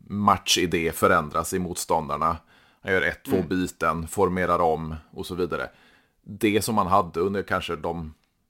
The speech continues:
Speaker 1: tre, fyra första säsongerna av de här tidigare fem,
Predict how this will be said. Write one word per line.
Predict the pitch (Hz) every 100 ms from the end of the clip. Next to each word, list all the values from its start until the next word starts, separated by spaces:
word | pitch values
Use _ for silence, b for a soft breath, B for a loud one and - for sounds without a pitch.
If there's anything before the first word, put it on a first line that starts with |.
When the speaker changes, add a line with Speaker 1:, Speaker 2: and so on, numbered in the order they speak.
| _ _ -
Speaker 1:
tre, | 104 85
fyra | 76 110 98 92 107
första | 113 - 90
säsongerna | 98 92 82 76 78
av | 78
de | 82
här | 76
tidigare | - 80 71 69 82
fem, | 80 64 -